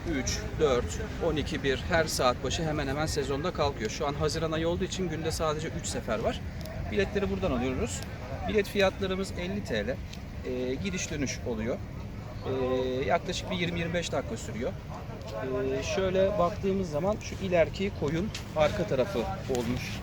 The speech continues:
oluyor. Ee, yirmi yirmi beş dakikalık bir süreç oluyor.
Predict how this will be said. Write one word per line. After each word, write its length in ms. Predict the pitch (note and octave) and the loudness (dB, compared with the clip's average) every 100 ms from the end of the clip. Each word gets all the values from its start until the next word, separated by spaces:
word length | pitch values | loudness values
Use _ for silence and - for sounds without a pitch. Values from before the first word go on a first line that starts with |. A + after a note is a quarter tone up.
| B2 | -2
oluyor. 220 | A2 E3+ - - - - - - - - - - C3+ | -2 -2 -2 -4 -4 -4 -4 -4 -4 -4 -4 -4 -2
Ee, 600 | C3+ C3+ C3 C3+ D3 G3+ | -2 0 0 0 0 0
yirmi 200 | F#3+ F#3 | 2 4
yirmi 260 | F#3 F#3 F#3 | 4 2 2
beş 200 | F3+ - | 2 2
dakikalık 500 | C#3 - D#3+ E3+ - | 0 0 -2 -2 0
bir 160 | F3+ - - - - - - - - - - | -2 -2 -6 -6 -6 -6 -6 -6 -6 -4 -2
süreç 240 | F#3+ F#3 - | 2 2 2
oluyor. 360 | D3 A2 A#2 | 0 2 2